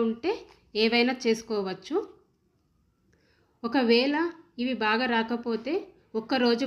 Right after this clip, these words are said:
బాధపడతాను, కానీ నేను ప్రయత్నం చేయకపోతే నెక్స్ట్ ఇయర్ దాకా బాధపడవలసి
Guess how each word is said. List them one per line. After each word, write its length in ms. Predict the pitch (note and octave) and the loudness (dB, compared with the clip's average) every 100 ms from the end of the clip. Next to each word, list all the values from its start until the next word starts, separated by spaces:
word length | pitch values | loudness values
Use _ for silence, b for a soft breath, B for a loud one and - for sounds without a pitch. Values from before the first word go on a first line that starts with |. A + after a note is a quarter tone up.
| A3 | -2
బాధపడతాను, 760 | G#3+ A3+ A3+ A3 G#3+ F#3+ F3+ G3 - _ _ _ _ _ _ - | -2 -2 -2 -4 -4 -4 -4 -6 -10 _ _ _ _ _ _ -4
కానీ 280 | A#3 A#3+ C4 B3+ | 0 2 2 4
నేను 180 | A#3+ C4 | 2 2
ప్రయత్నం 360 | A3+ A3 C4 C4 A#3+ | 0 0 0 -2 0
చేయకపోతే 640 | A3+ A#3 A#3 A3+ A3 G#3+ D#4 B3 | 0 0 -2 -6 -6 -4 -2 2
నెక్స్ట్ 280 | A3 - - A#3+ | 2 0 -4 -2
ఇయర్ 200 | A#3+ A3+ A3 | 0 0 -2
దాకా 260 | A3+ D4 E4+ B B B | -4 -4 -6 B B B
బాధపడవలసి 800 | G3+ G#3+ A3 A#3 A#3 A3+ A3 A3 | -2 2 2 2 0 2 0 -2